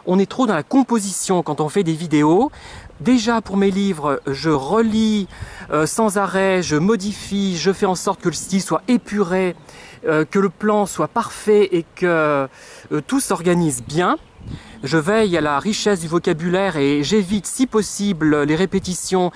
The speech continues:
et les structures, euh, trop banales, euh, qui, euh, renvoient au langage parlé. Mais là, quand je suis, euh, euh, en train de faire une vidéo, je suis spontané, je me pose pas toutes ces questions. Donc,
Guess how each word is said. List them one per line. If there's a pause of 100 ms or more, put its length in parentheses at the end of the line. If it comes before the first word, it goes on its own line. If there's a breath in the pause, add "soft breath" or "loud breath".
(260 loud breath)
et
les
structures,
euh,
trop
banales, (320 loud breath)
euh,
qui,
euh,
renvoient
au
langage
parlé. (240 loud breath)
Mais
là,
quand
je
suis,
euh, (600 loud breath)
euh,
en
train
de
faire
une
vidéo,
je
suis
spontané,
je
me
pose
pas
toutes
ces
questions. (640 loud breath)
Donc,